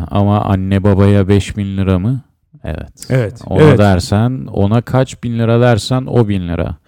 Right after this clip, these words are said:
Speaker 2: <laughs>
Speaker 1: Çünkü o çocuk her şeyin en iyisine sahip olmalı.
Speaker 2: Herkes böyle düşünüyor gerçekten. Bir de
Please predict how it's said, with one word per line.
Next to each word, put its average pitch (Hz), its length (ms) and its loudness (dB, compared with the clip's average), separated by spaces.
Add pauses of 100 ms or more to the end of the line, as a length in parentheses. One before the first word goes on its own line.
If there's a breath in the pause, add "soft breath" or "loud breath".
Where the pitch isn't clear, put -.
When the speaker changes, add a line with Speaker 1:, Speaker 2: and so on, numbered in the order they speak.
(160)
Speaker 2:
<laughs> 143 280 -6
Speaker 1:
Çünkü 101 260 0
o 117 120 6
çocuk 110 540 -4 (120)
her 110 220 0
şeyin 110 300 -2
en 113 180 0
iyisine 107 420 -4
sahip 104 440 0
olmalı. 101 480 0 (600 soft breath)
Speaker 2:
Herkes 151 420 -2
böyle 131 160 2
düşünüyor 110 300 -8
gerçekten. 101 520 -8 (680 soft breath)
Bir 135 80 -4
de 208 200 6